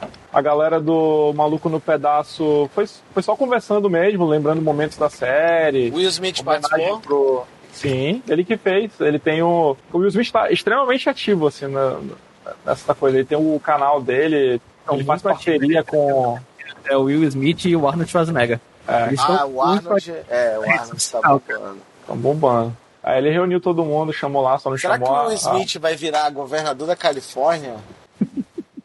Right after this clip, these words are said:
Speaker 1: Possível. Não duvido, não.
Speaker 3: Não duvidaria nada.
Speaker 1: Depois do Trump.
Speaker 2: Deixa eu fazer uma pergunta, tem tudo a ver. Tu acha que esse momento,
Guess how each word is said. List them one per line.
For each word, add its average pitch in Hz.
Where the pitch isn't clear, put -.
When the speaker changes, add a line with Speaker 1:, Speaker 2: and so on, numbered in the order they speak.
Speaker 1:
Possível. 131
Não 156
duvido, 160
não. 127
Speaker 3:
Não 147
duvidaria 160
nada. 147
Speaker 1:
Depois 190
do 208
Trump. 190
Speaker 2:
Deixa 233
eu -
fazer 262
uma 254
pergunta, 208
tem 180
tudo -
a 240
ver. 160
Tu -
acha 233
que -
esse 247
momento, 214